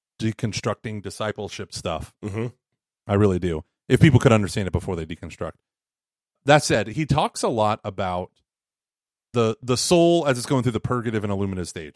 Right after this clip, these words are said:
Speaker 1: And, and hang on just a sec. I, I don't think I need a lot of explanation, actually. But he talks about, like, within yourself, you can have these great and profound spiritual, um, maturity.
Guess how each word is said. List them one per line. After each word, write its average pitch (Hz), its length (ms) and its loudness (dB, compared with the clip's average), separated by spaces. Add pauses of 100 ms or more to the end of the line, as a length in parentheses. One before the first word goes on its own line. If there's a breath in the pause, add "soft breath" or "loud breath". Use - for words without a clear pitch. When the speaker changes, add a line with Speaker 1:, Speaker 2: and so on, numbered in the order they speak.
Speaker 1:
And, 95 260 -14
and 101 160 -8
hang 127 200 -6
on 110 100 -4
just 101 180 -10
a 104 40 -14
sec. 107 120 -10
I, 143 220 -6
I 151 40 -4
don't 123 180 -8
think 95 120 -10
I 92 60 -12
need 90 140 -12
a 85 60 -12
lot 82 120 -10
of 82 100 -14
explanation, 82 540 -16
actually. 90 240 -18
But 95 200 -12 (420)
he - 40 4
talks 220 160 6
about, 170 200 6
like, 123 240 6 (240)
within 170 440 10
yourself, 160 560 6
you 143 140 4
can 139 200 2
have 123 260 0
these 110 180 2
great 131 320 0
and 123 100 -12
profound 120 800 -2
spiritual, 113 720 -8 (200)
um, 98 420 -4
maturity. 123 520 -4